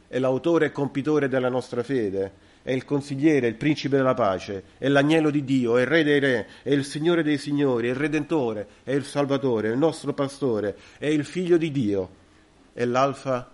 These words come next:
e l'omega. L'abbiamo letto prima, l'ha letto la sorella prima all'inizio in Apocalisse. È l'inizio e la fine.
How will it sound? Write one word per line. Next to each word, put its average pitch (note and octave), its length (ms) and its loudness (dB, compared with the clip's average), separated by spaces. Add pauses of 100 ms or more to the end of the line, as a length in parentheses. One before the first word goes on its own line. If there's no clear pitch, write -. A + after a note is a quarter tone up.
e - 80 -8
l'omega. G#2+ 400 0
L'abbiamo A#2 340 -4
letto A#2 400 -4
prima, G#2+ 360 -6
l'ha G#2+ 100 -6
letto A#2 260 -6
la A#2 100 -6
sorella A#2 320 -4
prima A2 220 -6
all'inizio G#2+ 600 -8 (400)
in A#2 160 -6
Apocalisse. G2 720 -8 (160)
È B2+ 100 -6
l'inizio D#3 680 -4 (560)
e A2 100 -4
la A2+ 120 0
fine. E2+ 380 -8